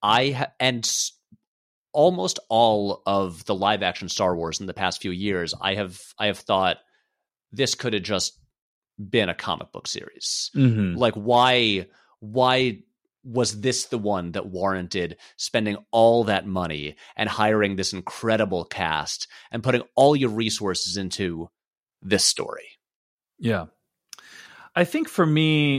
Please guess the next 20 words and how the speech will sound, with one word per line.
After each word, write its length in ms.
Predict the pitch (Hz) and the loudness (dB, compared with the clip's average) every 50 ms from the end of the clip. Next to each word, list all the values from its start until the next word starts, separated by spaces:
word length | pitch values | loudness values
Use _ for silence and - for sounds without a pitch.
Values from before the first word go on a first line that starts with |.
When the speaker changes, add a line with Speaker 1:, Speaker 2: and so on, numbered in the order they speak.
| - - | -2 -2
Speaker 2:
it 120 | 139 131 | -4 -4
comes 260 | - - 156 156 147 120 | 0 0 2 2 2 2
down 220 | 143 127 131 131 | 2 2 2 2
to 240 | - - 127 117 110 | 0 0 0 0 2
a 140 | - 107 107 | 0 -2 -4
few 220 | - - 117 110 | -4 -2 -2 -2
things. 560 | 104 - 110 98 87 85 85 85 - - - - _ - | 0 -2 -4 -6 -6 -6 -10 -12 -12 -12 -14 -14 _ -8
Uh, 300 | 107 104 101 98 98 101 | -6 -6 -4 -4 -6 -6
and, 540 | - 117 117 113 110 110 110 107 104 101 98 - _ _ _ _ _ - | -6 -6 -6 -4 -4 -4 -4 -4 -6 -6 -8 -12 _ _ _ _ _ -18
uh, 80 | - - - - - 127 - - | -18 -16 -16 -16 -16 -16 -14 -6
we 160 | 123 143 156 | 0 2 2
don't 180 | 180 185 180 | 2 2 2
wanna 140 | 160 143 107 - | 0 -4 -6 -10
spend 560 | - - - - 143 139 139 135 135 120 - - - - _ _ _ _ _ _ - 95 90 - | -16 -10 -2 -2 -2 0 -2 -4 -6 -8 -10 -14 -20 -20 _ _ _ _ _ _ -18 -18 -14 -10
a 100 | 113 127 | -8 -2
lot 240 | 123 135 139 139 | 2 2 4 2
of 60 | 135 - | 2 -2
time 400 | - 123 113 110 107 104 107 104 | -2 -4 -4 -4 -4 -6 -8 -6
rehashing 580 | 107 120 123 117 120 120 120 - 147 131 113 | -6 -6 -2 0 0 -2 0 -2 -4 -2 -2
our 300 | 104 104 101 98 101 101 | 0 0 0 -2 -4 -6